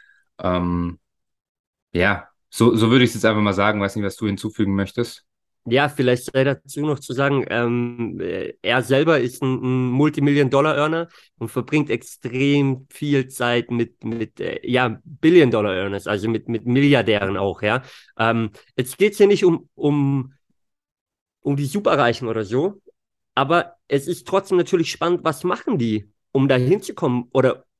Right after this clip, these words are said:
Speaker 2: was haben die auch gemacht in der Vergangenheit, um, um da hinzukommen in der, in der, in der kürzeren Vergangenheit, sag ich mal, wo sie aktuell sind. Und, äh, letztendlich ist es doch für jeden von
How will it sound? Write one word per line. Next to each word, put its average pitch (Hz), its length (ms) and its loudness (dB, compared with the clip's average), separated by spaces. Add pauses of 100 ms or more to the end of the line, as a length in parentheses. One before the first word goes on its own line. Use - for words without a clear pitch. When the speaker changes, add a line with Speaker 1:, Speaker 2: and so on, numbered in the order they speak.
Speaker 2:
was 135 180 -2
haben 208 200 2
die 175 140 -2
auch 113 160 0
gemacht 117 280 -4
in - 60 -4
der 110 80 -2
Vergangenheit, 107 500 -4
um, 117 160 -6
um 120 260 -4
da 113 120 0
hinzukommen 135 680 -2
in 117 60 -2
der, 117 100 0
in 117 100 -4
der, 104 100 0
in 104 60 -2
der 107 120 -2
kürzeren 180 480 0
Vergangenheit, 101 520 -4
sag 104 120 -4
ich 95 140 -10
mal, 117 300 -2 (200)
wo 127 160 4
sie 127 140 0
aktuell 117 440 0
sind. 143 280 0 (360)
Und, 120 440 2
äh, 113 260 0
letztendlich 139 460 -2
ist - 60 -16
es - 60 -18
doch - 140 -6
für - 120 -4
jeden 143 260 2
von 165 160 -4